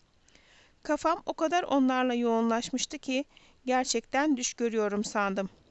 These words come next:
Ama düş değildi. Demet tüm sevimliliğiyle karşımdaydı. "Nasıl yakaladım ama seni?" diyordu. Selin de ona gülerek bakıyordu oturduğu yerden.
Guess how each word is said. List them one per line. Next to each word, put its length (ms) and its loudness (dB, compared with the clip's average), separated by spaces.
Ama 260 2
düş 240 -4
değildi. 440 -2
Demet 380 2
tüm 160 4
sevimliliğiyle 880 2
karşımdaydı. 840 -2
"Nasıl 260 0
yakaladım 500 2
ama 240 2
seni?" 380 2
diyordu. 500 -2
Selin 460 2
de 60 2
ona 240 4
gülerek 500 0
bakıyordu 500 -4
oturduğu 480 -4
yerden. 440 -2